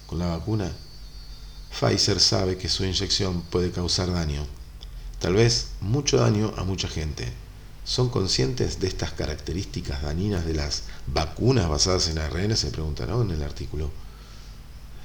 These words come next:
En otro caso, claramente relacionado y presumiblemente por razones similares de proteger a las farmacias de vacunas y al gobierno de demandas,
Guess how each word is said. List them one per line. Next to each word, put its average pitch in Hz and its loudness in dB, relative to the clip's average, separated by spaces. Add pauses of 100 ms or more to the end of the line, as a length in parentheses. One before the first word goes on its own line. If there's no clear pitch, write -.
En 95 2
otro 110 6
caso, 104 4 (340)
claramente 95 2
relacionado 87 0 (1000)
y 80 2 (140)
presumiblemente 87 2
por 78 -2
razones 80 0
similares 85 0
de 78 0
proteger 82 2
a 80 2
las 73 0 (300)
farmacias 82 2
de 82 4
vacunas 85 0
y 71 -2
al 69 -2 (160)
gobierno 80 4
de 92 4
demandas, 78 2